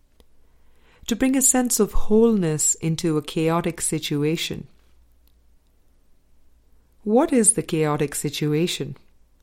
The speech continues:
It is the belief in two thought systems that are completely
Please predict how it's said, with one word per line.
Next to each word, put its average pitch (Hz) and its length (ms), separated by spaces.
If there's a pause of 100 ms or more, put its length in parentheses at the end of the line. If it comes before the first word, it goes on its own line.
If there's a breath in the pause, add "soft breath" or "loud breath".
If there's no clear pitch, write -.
(1500)
It 180 160
is 254 240
the 285 120
belief 185 640
in 160 340
two 233 220
thought 180 480
systems 160 760 (320 soft breath)
that 160 200
are 147 120
completely 196 1080